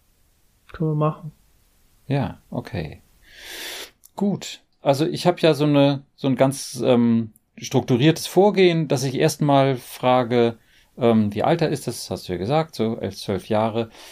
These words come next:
Speaker 2: Dann die nächste Frage, ist er dir eher zugewandt oder abgewandt oder siehst du ihn so von der Seite?
Speaker 1: Ich glaube, er ist die ganze Zeit irgendwie da.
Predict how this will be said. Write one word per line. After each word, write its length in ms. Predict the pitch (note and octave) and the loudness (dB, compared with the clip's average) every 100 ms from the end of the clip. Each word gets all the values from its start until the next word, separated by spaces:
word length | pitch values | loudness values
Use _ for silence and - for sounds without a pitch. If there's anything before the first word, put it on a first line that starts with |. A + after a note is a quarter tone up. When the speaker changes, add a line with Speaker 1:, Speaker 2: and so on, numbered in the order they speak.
| - _ - | -20 _ -2
Speaker 2:
Dann 360 | A2 A2 A2 | 0 4 4
die 100 | G#2 | 4
nächste 300 | G#2+ A#2+ - | 2 0 -2
Frage, 600 | A2+ - A2 G#2+ A2 A2 - _ _ _ _ _ _ _ _ | -8 0 2 4 2 2 -4 _ _ _ _ _ _ _ _
ist 200 | - G#2+ | -4 -4
er 140 | A2+ G2 | -2 -2
dir 300 | G2 F#2 - | 0 -2 0
eher 240 | G#2 E3 | 0 0
zugewandt 680 | - F3 E3+ F3+ E3+ D#3 D3+ | -2 -4 -2 -2 -2 -4 -4
oder 180 | G2 - | -4 -2
abgewandt 500 | - C3 A2+ G2+ G2 | -2 -2 0 -2 -4
oder 200 | F2+ E2+ | -4 -4
siehst 260 | F#2+ - | -6 -8
du 40 | F#2+ | -8
ihn 100 | F#2 | -6
so 140 | E2 | -8
von 200 | - F2 | -8 -10
der 100 | D#2+ | -8
Seite? 540 | F2 G2 A#2+ D3+ F#3+ G#3+ _ _ _ _ _ _ _ _ _ _ _ _ _ _ _ _ _ _ _ _ _ _ _ _ _ _ _ _ | -6 -4 -4 -6 -8 -8 _ _ _ _ _ _ _ _ _ _ _ _ _ _ _ _ _ _ _ _ _ _ _ _ _ _ _ _
Speaker 1:
Ich 80 | - | -10
glaube, 280 | B2+ A#2 B2 | -4 -2 0
er 60 | |
ist 140 | B2 D3 | 0 -2
die 140 | B2 | -6
ganze 380 | A2 B2+ - D3 | -4 -6 -4 -8
Zeit 400 | - C3 B2+ C3+ | -4 0 0 -2
irgendwie 340 | B2+ B2+ B2 A2+ | -6 -8 -8 -6
da. 420 | A#2+ A#2 A#2+ | -4 -4 -6